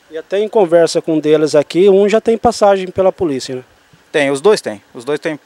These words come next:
Speaker 2: várias passagens pela polícia aí, principalmente um cinco cinco, né? Que é costume deles, o usuário de droga tem costume de, de furto, né?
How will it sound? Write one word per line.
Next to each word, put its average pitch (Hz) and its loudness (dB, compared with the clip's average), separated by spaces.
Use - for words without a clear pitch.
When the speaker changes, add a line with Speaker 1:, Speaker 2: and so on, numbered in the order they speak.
Speaker 2:
várias 143 0
passagens 135 -6
pela 131 -6
polícia 135 -8
aí, 139 -4
principalmente 165 -10
um 180 -12
cinco - -12
cinco, - -12
né? 135 -12
Que 131 -12
é 123 -6
costume 139 -8
deles, 123 -8
o 131 -18
usuário 156 -4
de 123 -8
droga 123 -4
tem 131 -10
costume 131 -10
de, 120 -8
de 117 -14
furto, 185 -8
né? 170 -16